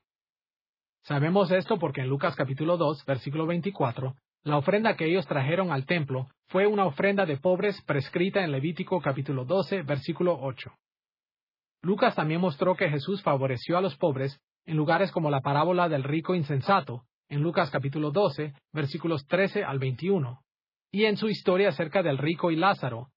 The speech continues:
en Lucas capítulo dieciséis, versículos diecinueve al treinta y uno.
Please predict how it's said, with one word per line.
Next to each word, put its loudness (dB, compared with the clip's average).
en -2
Lucas 0
capítulo -2
dieciséis, -4
versículos -4
diecinueve 0
al -4
treinta 0
y 0
uno. -6